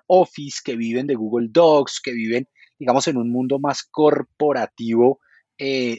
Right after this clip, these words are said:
de, tradicional, eh, tal vez el mejor ejemplo que yo tengo es el de una amiga que me pidió la recomendación a comienzos de diciembre de qué computador comprarse, y yo le dije, "Oiga, yo me compraría este, el mismo que usted y yo tenemos, el, el M uno, el, el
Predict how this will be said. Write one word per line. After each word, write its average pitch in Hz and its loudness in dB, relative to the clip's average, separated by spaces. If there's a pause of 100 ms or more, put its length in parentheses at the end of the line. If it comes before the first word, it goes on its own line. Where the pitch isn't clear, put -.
de, 107 -6
tradicional, 131 2 (400)
eh, 143 -6 (180)
tal 160 6
vez 175 0
el 190 -2
mejor 139 -4
ejemplo 151 -12
que 151 -12
yo 117 -10
tengo 135 -2
es 139 0 (440)
el 123 -2
de 131 0
una 143 4
amiga 170 2
que 190 -4
me 139 -4
pidió 117 -2
la 139 2
recomendación 131 -6
a 127 -12
comienzos 123 -4
de 165 0
diciembre 135 0
de 127 0
qué 120 -6
computador 143 0
comprarse, 170 0 (260)
y 131 -10
yo 135 6
le 139 8
dije, 147 6
"Oiga, 156 4
yo 131 4
me 143 -2
compraría 139 0
este, 123 -2
el 113 -6
mismo 127 -6
que - -18
usted - -6
y 113 -6
yo 123 -4
tenemos, 127 -4
el, 120 -8
el 113 -4
M 110 -6
uno, 123 -4 (440)
el, 113 -4
el 117 0